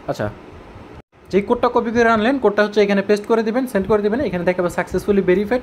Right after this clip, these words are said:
এখন হচ্ছে আমরা এখানে return করবো। আসার পর হচ্ছে এখানে যে verify button আছে, verify বাটনের উপর একটা click করবো। একটু ওয়েট করতে হবে, আমাদের Telegram-টাও successfully এখানে verified হয়ে যাবে।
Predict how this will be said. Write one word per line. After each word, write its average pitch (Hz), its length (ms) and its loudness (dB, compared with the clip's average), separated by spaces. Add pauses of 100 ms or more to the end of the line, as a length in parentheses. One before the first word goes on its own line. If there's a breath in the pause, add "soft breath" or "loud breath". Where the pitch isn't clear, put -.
এখন 190 180 -2
হচ্ছে 196 140 0
আমরা 180 180 2
এখানে 185 300 0 (280 loud breath)
return 208 260 2
করবো। 202 220 2
আসার 190 280 0
পর 180 100 0
হচ্ছে 185 180 0
এখানে 175 220 -2
যে 160 120 0
verify 156 340 0
button 196 260 0
আছে, 185 160 -4
verify 170 320 0
বাটনের 170 340 -2
উপর 180 180 0
একটা 180 120 -2
click 220 200 -4
করবো। 254 300 0 (220 loud breath)
একটু 196 180 -2
ওয়েট 202 180 4
করতে 240 220 0
হবে, 180 140 2
আমাদের 180 440 0 (300 loud breath)
Telegram-টাও 220 480 2
successfully 196 520 -2
এখানে 165 220 0
verified 143 440 2
হয়ে 143 140 4
যাবে। 101 240 -2